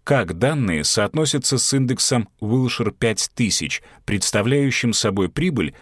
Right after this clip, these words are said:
которую вы получили бы, вложив средства в индексный фонд, портфель которого включает все акции компаний, входящих в указанный индекс, и просто держали бы их достаточно долго.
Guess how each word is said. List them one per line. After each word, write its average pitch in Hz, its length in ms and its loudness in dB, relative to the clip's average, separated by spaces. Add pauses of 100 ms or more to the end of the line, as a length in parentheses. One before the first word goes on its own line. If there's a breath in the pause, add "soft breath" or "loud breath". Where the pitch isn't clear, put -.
(120)
которую 156 440 2
вы 139 160 2
получили 127 540 0
бы, 147 160 2
вложив 117 500 2
средства 151 540 0
в 123 120 0
индексный 90 500 0
фонд, - 360 0 (240 loud breath)
портфель 113 480 0
которого 143 460 0
включает 139 640 0 (240 soft breath)
все - 460 0
акции 90 460 -2
компаний, 165 580 0
входящих 123 840 -2
в 117 120 0
указанный 101 580 0
индекс, 82 600 -6 (300 soft breath)
и - 100 -2
просто 214 420 0
держали 123 460 2
бы 113 220 0
их 110 180 -4
достаточно 95 760 -2
долго. 76 520 -4